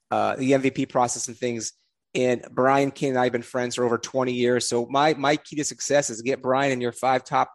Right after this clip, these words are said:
uh, of best friends, and you'll get a lot of information <laughs> from him.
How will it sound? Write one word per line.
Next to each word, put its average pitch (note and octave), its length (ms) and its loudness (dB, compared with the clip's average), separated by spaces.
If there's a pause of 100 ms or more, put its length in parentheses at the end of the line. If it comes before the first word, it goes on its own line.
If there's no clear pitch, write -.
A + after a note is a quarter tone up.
(120)
uh, A#2 260 -2
of A#2 200 -6
best C3 240 0
friends, C#3 400 0 (200)
and C3+ 140 -8
you'll C3+ 100 2
get C#3 120 2
a C3 40 2
lot B2 200 4
of A#2+ 100 0
information B2 540 -2
<laughs> - 100 -8
from B2+ 140 0 (100)
him. B2+ 240 0